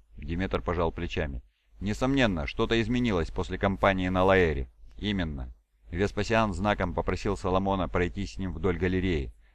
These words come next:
заметив, что в дальнем конце появился кто-то из десантников. Друзья остановились у широкой лестницы, ведущей в один из корабельных апотекарионов, и лорд-командер продолжил. "Ты прав, но если честно,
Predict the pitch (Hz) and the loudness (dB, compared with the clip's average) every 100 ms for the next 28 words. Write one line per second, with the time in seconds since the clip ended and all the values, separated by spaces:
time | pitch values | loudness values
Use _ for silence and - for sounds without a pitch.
0 | - - 104 110 101 90 - 85 87 98 | -12 -4 0 0 0 -2 -4 -2 2 4
1 | 92 85 90 - 104 92 - 87 95 95 | 2 -2 -4 0 0 0 -2 -2 0 -2
2 | - - 95 87 85 73 87 - 90 - | -4 -6 -6 -4 -6 -4 -4 0 0 -2
3 | 78 67 - _ _ - - 95 95 120 | -10 -10 -12 _ _ -14 -6 -4 2 6
4 | 120 - 107 107 110 92 - - 90 - | 6 6 -2 0 0 -2 -6 -8 -4 4
5 | 107 101 101 107 85 69 - 76 87 110 | 6 8 6 4 0 -2 -10 -6 -2 -2
6 | - 90 90 98 92 - 90 90 92 90 | -2 0 0 0 -2 0 0 2 0 0
7 | 90 - - - 92 92 85 71 - _ | 0 -2 -2 0 2 4 2 0 -8 _
8 | - - 85 92 104 - 101 98 101 104 | -20 -10 -2 4 4 4 2 2 4 4
9 | - 95 92 87 64 64 - _ _ - | 4 0 4 2 2 -6 -8 _ _ -6
10 | - 107 117 92 - 92 104 104 113 - | -2 10 12 12 8 -4 0 0 0 2
11 | 123 - - | 0 0 -8